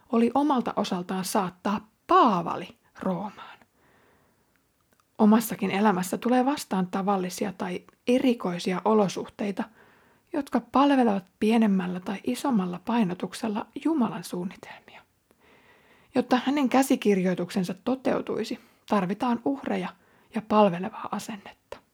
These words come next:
Ehkä energiakriisissä, pandemiassa, sodassa tai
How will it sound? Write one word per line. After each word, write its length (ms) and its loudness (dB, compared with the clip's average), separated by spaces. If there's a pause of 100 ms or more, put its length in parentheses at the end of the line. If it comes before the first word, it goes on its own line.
(1000)
Ehkä 320 0
energiakriisissä, 1120 0 (160)
pandemiassa, 680 4
sodassa 480 0
tai 260 -2